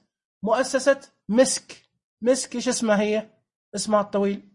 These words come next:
ما أدري مؤسسة محمد بن سلمان ووالديه، ما أدري، ما أدري إيش تسوي. اسم طويل. بس اسمها إيش؟ مسك. عرفتوا؟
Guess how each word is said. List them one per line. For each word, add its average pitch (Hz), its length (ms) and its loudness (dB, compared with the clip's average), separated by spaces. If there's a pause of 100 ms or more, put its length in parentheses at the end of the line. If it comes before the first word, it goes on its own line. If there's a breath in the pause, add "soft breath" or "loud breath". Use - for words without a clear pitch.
(360)
ما 247 80 0
أدري 233 160 0
مؤسسة 196 520 -2
محمد 190 340 -2
بن 185 100 -4
سلمان 190 440 0
ووالديه، 185 600 2
ما 190 160 -4
أدري، 185 140 -4 (300)
ما 202 80 -8
أدري 190 140 -2
إيش 190 180 -4
تسوي. 139 460 -6
اسم 220 180 -2
طويل. 208 1120 -2 (320)
بس 240 220 0
اسمها 240 320 2
إيش؟ 240 340 2 (440)
مسك. - 420 -4 (420)
عرفتوا؟ 233 380 -2